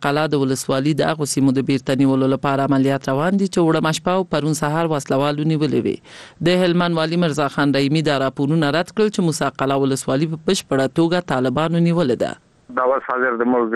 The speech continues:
Speaker 2: قطار ته هلته په فعالیت کې دي. سابقه یو تعمیر د ولسوالي درلود او، اه، قومنداني د امنیه. له غوله ختم نشي شوی. ولې داسې دا کې چې ولسوالي د طالبانو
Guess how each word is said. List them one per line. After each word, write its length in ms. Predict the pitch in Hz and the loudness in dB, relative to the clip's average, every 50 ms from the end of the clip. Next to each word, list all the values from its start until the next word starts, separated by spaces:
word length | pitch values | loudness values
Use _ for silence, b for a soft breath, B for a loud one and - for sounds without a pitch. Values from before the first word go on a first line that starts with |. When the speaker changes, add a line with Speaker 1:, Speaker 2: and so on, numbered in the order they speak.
| 120 120 113 - - 117 | -2 -2 -2 -4 -6 -8
Speaker 2:
قطار 240 | - - 120 117 117 - - | -6 -4 -4 -4 -4 -4 -2
ته 120 | 117 110 | -2 -2
هلته 280 | 107 - 113 110 107 - 117 | 0 -2 -2 -4 -2 -2 -2
په 120 | 98 - 104 | -2 -2 -2
فعالیت 360 | 98 92 98 117 135 127 - - | -2 0 0 -2 -2 -2 -2 -2
کې 60 | 147 135 139 | -2 0 2
دي. 80 | 139 135 127 B B B B B B B - 123 | 2 2 0 B B B B B B B -4 -4
سابقه 400 | 110 107 117 - - 135 131 131 | -2 -2 -2 -2 -2 0 0 2
یو 160 | 127 123 120 - - 120 | 2 2 0 0 -2 -4
تعمیر 340 | 117 123 131 131 120 113 123 | -2 -2 -2 -2 -2 0 2
د 120 | 120 120 | 2 2
ولسوالي 440 | 117 110 - - 117 113 117 120 123 117 | 2 0 0 -2 -2 0 0 0 0 0
درلود 400 | 123 120 120 123 120 113 113 113 113 | 0 0 2 0 0 0 0 0 2
او، 80 | 113 110 110 107 104 104 104 | 2 2 2 4 4 4 4
اه، 1000 | 101 98 92 85 - - - - - - - - _ - - 95 98 95 92 92 87 - - | 4 2 2 0 -4 -8 -16 -14 -14 -14 -16 -18 _ -4 -2 0 0 0 0 -2 -2 -4 -4
قومنداني 560 | 92 92 98 95 92 95 98 107 113 107 98 | -4 -4 -4 -2 -2 -4 -2 -2 -2 -2 0
د 180 | 101 98 92 90 | 0 -2 -2 -2
امنیه. 300 | 92 98 101 95 82 69 - B B B B B B _ _ _ _ _ - - _ _ - | -2 -2 -2 -2 -2 -4 -6 B B B B B B _ _ _ _ _ -20 -20 _ _ -2
له 80 | 104 110 113 135 | 0 0 2 2
غوله 260 | 170 180 175 170 - - | 0 0 0 -2 -2 -4
ختم 260 | 151 139 123 147 139 | -6 -4 -2 -2 -2
نشي 320 | 127 - 135 139 151 135 - 135 | -2 -2 -2 -2 -2 -2 -2 -2
شوی. 200 | 120 107 95 90 - _ _ _ - 98 | 0 0 -2 -2 -6 _ _ _ -2 0
ولې 240 | 107 110 117 120 117 117 107 104 98 101 | 0 2 2 2 2 0 -2 -2 -4 -4
داسې 260 | 110 104 - - 117 107 104 92 | -4 -4 -4 -2 0 0 0 0
دا 100 | 104 107 101 - | 0 -4 -4 -4
کې 120 | - 110 110 107 101 | -4 -2 -2 -2 0
چې 60 | - 104 | 0 0
ولسوالي 500 | 98 95 92 - - 101 98 101 104 98 90 | 2 0 0 -2 -2 -2 0 0 0 -2 -2
د 40 | - - | -4 -4
طالبانو 380 | 101 95 95 92 110 110 117 | -4 -4 -2 -2 -2 -2 -2